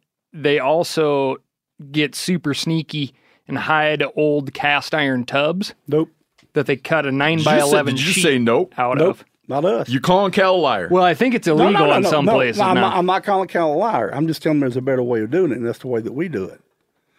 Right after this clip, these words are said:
Speaker 2: We build wooden <laughs> boxes.
Speaker 1: Mm-hmm.
Speaker 2: Uh, it looks kinda like a coffin is
Speaker 3: Oh,
Speaker 2: what it looks
Speaker 3: one
Speaker 2: like.
Speaker 3: sec. Why a cast iron tub? Inverted?
Speaker 1: It, it's heavy, yep. So
Speaker 3: Oh,
Speaker 1: the
Speaker 3: flipped.
Speaker 1: Yep. So the, the, the bottom's on top, pointing towards the sky.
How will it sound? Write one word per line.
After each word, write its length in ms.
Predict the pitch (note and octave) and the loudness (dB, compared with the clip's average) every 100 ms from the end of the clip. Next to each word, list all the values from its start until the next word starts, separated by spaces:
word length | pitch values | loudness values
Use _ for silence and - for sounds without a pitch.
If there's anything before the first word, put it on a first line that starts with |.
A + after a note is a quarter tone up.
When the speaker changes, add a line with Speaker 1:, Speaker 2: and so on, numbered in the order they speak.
| _ _ _ | _ _ _
Speaker 2:
We 260 | B2+ B2+ G3+ | -4 -2 0
build 320 | E3+ D#3+ C#3 | 0 0 -2
wooden 380 | B2+ D3 C#3 C3 | -2 -2 -2 -4
<laughs> 20 | |
boxes. 640 | D3+ - - - - - _ _ | -6 -6 -12 -18 -18 -20 _ _
Speaker 1:
Mm-hmm. 360 | F3 E3 F3 A3 - _ _ _ _ _ | -6 -2 -2 -4 -6 _ _ _ _ _
Speaker 2:
Uh, 120 | C#3 C#3 | -6 -4
it 80 | |
looks 200 | D#3 D#3+ | -4 -6
kinda 140 | - E3 | -4 -4
like 160 | E3+ | -4
a 60 | - | -8
coffin 600 | - E3 C3+ - G#2 G2+ - | -4 -2 -2 -4 -10 -10 -10
is 80 | C3 | -4
Speaker 3:
Oh, 100 | C#3+ | -2
Speaker 2:
what 100 | A#2+ | -2
it 100 | C#3 | -4
looks 240 | C3 C#4 | -2 0
Speaker 3:
one 100 | - | 2
Speaker 2:
like. 100 | - | 0
Speaker 3:
sec. 0 | |
Why 240 | G#2+ C#3 A3 | 2 0 0
a 60 | |
cast 340 | F#3 F#3 E3+ - | 0 -2 -2 -2
iron 220 | D#3+ A#2 | -4 -4
tub? 260 | D3 D3+ - _ _ _ | -6 -8 -10 _ _ _
Inverted? 580 | C#3+ D3 C3+ E3+ A#3 A#3 | 0 2 2 2 -2 -2
Speaker 1:
It, 80 | E3 | -4
it's 100 | C3+ | 0
heavy, 280 | D3+ C3 B2+ | 0 0 0
yep. 300 | C3+ D3 - D#3 | 0 0 -4 -4
So 360 | D#3 C#3+ C#3 - | 0 0 -2 -2
Speaker 3:
Oh, 420 | A2 A#2+ G#2 B2 B2 | 2 4 4 2 -2
Speaker 1:
the 60 | A#2+ | 0
Speaker 3:
flipped. 400 | C#3 B2+ - - _ _ | 0 0 -4 -20 _ _
Speaker 1:
Yep. 300 | F3 D#3+ - | 0 0 0
So 180 | - D3 | -2 0
the, 260 | C3+ B2+ B2+ - | 0 -2 -6 -12
the, 420 | C#3 B2+ A#2+ A#2+ _ _ _ _ - | -4 -2 -2 -6 _ _ _ _ -20
the 280 | C#3+ C3+ | -8 -6
bottom's 600 | B2 A#2+ F#3+ F#3+ E3 C3+ | -4 0 2 2 0 0
on 260 | C3+ C3 B2 | 0 0 -4
top, 440 | - D3+ A#2+ B2+ _ - | -4 -4 -4 -10 _ -4
pointing 260 | D#3+ C3 | -4 -4
towards 260 | B2 C#3+ A#2 | -2 -2 -2
the 80 | A2+ | -8
sky. 460 | - C#3 A#2 A#2 | -2 -2 0 -6